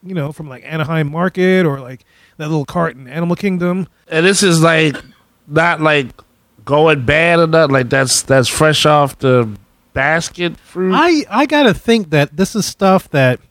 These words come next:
Speaker 1: that, uh, I say, I think Disney maybe had, like, a certain amount of time that it can hang out in the parks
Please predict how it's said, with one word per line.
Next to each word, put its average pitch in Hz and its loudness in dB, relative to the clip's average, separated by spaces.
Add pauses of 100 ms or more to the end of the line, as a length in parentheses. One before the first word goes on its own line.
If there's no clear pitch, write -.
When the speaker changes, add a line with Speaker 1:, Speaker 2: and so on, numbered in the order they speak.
(460)
Speaker 1:
that, 156 0
uh, 147 0
I 156 0
say, 190 0
I 165 0
think 143 -6
Disney 180 0
maybe 170 2
had, 151 0
like, 135 -4
a 120 -12
certain 190 -4
amount 143 0
of 123 -6
time 147 -4
that 127 -10
it 135 -12
can 123 -16
hang 139 -8
out 147 -4
in 135 -14
the 127 -18
parks 147 -6